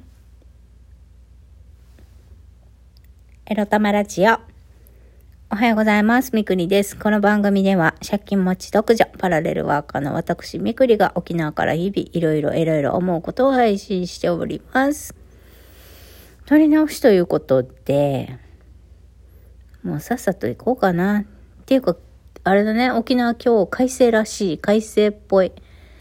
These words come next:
昨日もさ、夏っていうぐらい暑かったんだけど、最高気温何度だったんだろう？二十八、七度、八度とか、そんぐらいだったのかな。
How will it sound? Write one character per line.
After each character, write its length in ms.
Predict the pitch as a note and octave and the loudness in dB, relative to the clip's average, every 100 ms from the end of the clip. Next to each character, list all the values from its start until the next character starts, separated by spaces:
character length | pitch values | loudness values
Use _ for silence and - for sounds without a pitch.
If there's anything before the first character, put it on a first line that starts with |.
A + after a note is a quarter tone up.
| - - - - - - - | -20 -20 -20 -20 -20 -20 -8
昨 100 | - | 2
日 180 | C#4 D#4+ | 4 6
も 120 | F4+ | 4
さ、 480 | F4 F#4+ D4+ E3+ A#3 - - - - | 4 4 4 2 -2 -12 -20 -20 -8
夏 560 | - E3+ A3+ - G4+ A4 | -2 2 2 4 6 6
っ 120 | - | 4
て 120 | A#3+ | 6
い 40 | G3+ | 8
う 60 | |
ぐ 100 | F3 | 8
ら 80 | D#3 | 6
い 140 | C3 A#3+ | 4 -2
暑 180 | - | -4
か 140 | - F#4 | -6 -2
っ 20 | |
た 160 | - G#4+ | 2 6
ん 40 | |
だ 120 | D#4+ | 6
け 80 | F#3 | 6
ど、 60 | D#3+ | 0
最 200 | - D#4+ | -4 0
高 180 | F4 | 2
気 200 | D#4 - | 2 0
温 160 | C4 G3+ | 2 2
何 200 | F#3+ C4+ | 4 4
度 120 | E4 | 6
だ 80 | E4+ | 6
っ 100 | D4 | 6
た 140 | G#3+ | 4
ん 60 | F#3+ | 2
だ 80 | D#3+ | 2
ろ 100 | D#3 | 2
う？ 40 | |
二 200 | F#3 C#4 | 2 4
十 180 | B3+ A3 | 4 4
八、 460 | G3+ A#3+ - A3+ G#3 | 2 -2 -4 -6 -4
七 340 | G3+ A3 A3 | -4 -2 -2
度、 160 | A3 A3 | 0 0
八 320 | G#3+ - A3+ | 0 -4 -4
度 100 | A3+ | -4
と 120 | - | -4
か、 100 | F#3 | -8
そ 160 | - F#3+ | -4 -4
ん 160 | G3+ | -2
ぐ 80 | G3 | 0
ら 120 | G3+ | 2
い 40 | G3 | 2
だ 80 | |
っ 40 | E3+ | 0
た 140 | D#3 | 0
の 80 | C#3+ | 0
か 100 | C#3+ | 0
な。 220 | C#3 - | -2 -6